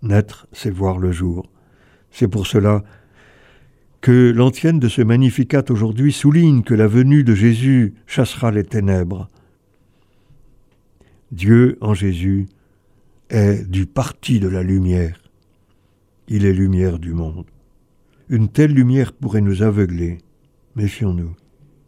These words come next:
Centrons notre regard, notre prière, sur la simplicité de la crèche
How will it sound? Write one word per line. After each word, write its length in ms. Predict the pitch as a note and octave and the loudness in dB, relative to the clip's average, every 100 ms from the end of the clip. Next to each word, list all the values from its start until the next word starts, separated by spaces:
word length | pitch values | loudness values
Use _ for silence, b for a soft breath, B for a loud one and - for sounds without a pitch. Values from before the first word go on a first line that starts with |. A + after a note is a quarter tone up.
| _ _ b b b - | _ _ b b b -8
Centrons 500 | - C#3 C#3 C#3+ C3+ | 0 0 0 0 2
notre 320 | A2+ - A2+ | 0 -2 -2
regard, 600 | F#2+ A2+ A#2 G2+ F#2+ - b b b - | 0 2 2 0 -2 -10 b b b -8
notre 300 | A2 G#2 A2+ | -6 -4 -6
prière, 540 | - B2+ A2 G#2 F2+ - b b b b | 0 0 2 0 -2 -12 b b b b
sur 260 | - A2+ G#2+ | -6 -2 2
la 140 | G#2+ | 0
simplicité 920 | G2 C3+ D3 C3+ C3+ - B2 - C3 | 0 2 2 0 -2 -2 -4 0 0
de 80 | A#2 | 2
la 160 | G#2+ G#2 | 0 -2
crèche 560 | - B2+ A2+ - - | -4 -2 -2 -4 -14